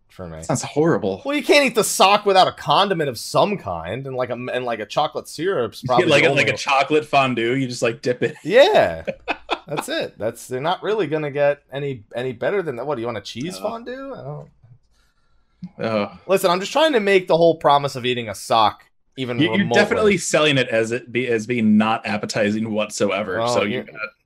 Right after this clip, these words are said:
Speaker 2: you got that down. Yeah.
Speaker 1: All right. Yeah, perfect. There you
Speaker 2: Wow.
Speaker 1: go.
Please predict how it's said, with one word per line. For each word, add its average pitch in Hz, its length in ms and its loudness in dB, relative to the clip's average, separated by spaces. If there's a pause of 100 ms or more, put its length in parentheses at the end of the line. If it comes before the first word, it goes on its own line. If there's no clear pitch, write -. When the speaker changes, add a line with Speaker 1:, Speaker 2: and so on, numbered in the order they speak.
(360)
Speaker 2:
you 113 80 -8
got 110 160 -2
that 104 180 -2
down. 90 400 -4
Yeah. 95 240 -6 (240)
Speaker 1:
All 101 140 -6
right. 90 260 -8
Yeah, 95 140 -10
perfect. 85 580 -16
There - 120 -10
you - 100 -8
Speaker 2:
Wow. - 80 -6
Speaker 1:
go. - 100 -18